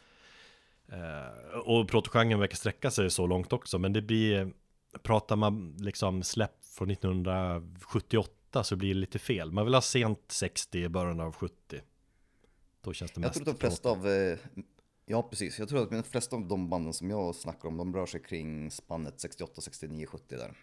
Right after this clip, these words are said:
Speaker 1: Ja. Och
Speaker 2: Det
Speaker 1: sen
Speaker 2: där
Speaker 1: också
Speaker 2: har
Speaker 1: när
Speaker 2: varit
Speaker 1: man, när man är
Speaker 2: fokus.
Speaker 1: inne och, och pratar just, eh, tidiga versioner av tyngre musik så är det ju lätt att ho-, åka in på den här diskussionen,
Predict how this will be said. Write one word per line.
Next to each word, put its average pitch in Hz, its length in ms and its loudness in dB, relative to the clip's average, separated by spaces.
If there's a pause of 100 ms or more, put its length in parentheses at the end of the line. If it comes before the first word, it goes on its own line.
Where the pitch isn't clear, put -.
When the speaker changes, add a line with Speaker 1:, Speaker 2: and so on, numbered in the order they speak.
Speaker 1:
Ja. 92 260 -2 (800)
Och - 200 -2
Speaker 2:
Det - 60 2
Speaker 1:
sen 160 120 8
Speaker 2:
där 151 80 6
Speaker 1:
också - 140 2
Speaker 2:
har 120 60 4
Speaker 1:
när 117 80 2
Speaker 2:
varit 113 60 2
Speaker 1:
man, 120 160 4
när 120 80 4
man 123 180 6
är 131 40 8
Speaker 2:
fokus. 127 100 6
Speaker 1:
inne 123 360 2
och, 113 280 0
och 104 100 -2
pratar 123 420 4
just, 113 220 0
eh, 110 140 -2
tidiga 98 480 0
versioner 92 420 0
av 90 60 2
tyngre 92 300 2
musik 92 260 2
så 107 100 4
är 104 60 6
det 113 60 4
ju 113 40 6
lätt 113 260 2
att - 140 -4
ho-, - 180 2 (140)
åka 113 240 0
in 139 200 6
på 117 120 2
den 98 80 6
här 90 40 6
diskussionen, 87 640 0